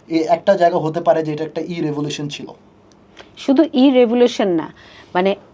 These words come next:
Speaker 2: এটা হয়েছে কি, মানে পাঁচ তারিখটাকে আমি বলি গাঠনিক মুহূর্ত।
Speaker 1: আচ্ছা।
Speaker 2: একটা রাষ্ট্রকে হয় কি, প্রথমে কিন্তু গঠন করতে হয়। কেমন? মানে গঠন, গঠনের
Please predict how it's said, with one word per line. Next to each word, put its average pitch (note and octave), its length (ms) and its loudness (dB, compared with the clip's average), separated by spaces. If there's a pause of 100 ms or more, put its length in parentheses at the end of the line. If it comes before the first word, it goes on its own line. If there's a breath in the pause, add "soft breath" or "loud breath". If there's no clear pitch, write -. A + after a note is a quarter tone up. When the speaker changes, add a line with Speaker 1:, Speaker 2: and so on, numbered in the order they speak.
(220)
Speaker 2:
এটা A3+ 200 0
হয়েছে C#4 320 2
কি, C#4+ 300 2 (200)
মানে F3+ 260 -2 (800 soft breath)
পাঁচ A3+ 260 -2
তারিখটাকে C#4+ 540 2
আমি A3+ 180 0
বলি F#3 420 2 (360)
গাঠনিক G#3+ 480 -2
মুহূর্ত। D#3 380 -6 (360)
Speaker 1:
আচ্ছা। - 220 -20 (760 soft breath)
Speaker 2:
একটা G#3+ 260 0
রাষ্ট্রকে B3 460 0
হয় C#4 160 0
কি, C4+ 280 2 (120)
প্রথমে C4+ 340 2
কিন্তু A3+ 240 0
গঠন F3+ 340 -2
করতে D3 280 -8
হয়। - 200 -16 (240)
কেমন? G#3 340 0 (420 loud breath)
মানে E3+ 220 -2 (220)
গঠন, C4+ 520 2 (160)
গঠনের C4+ 540 4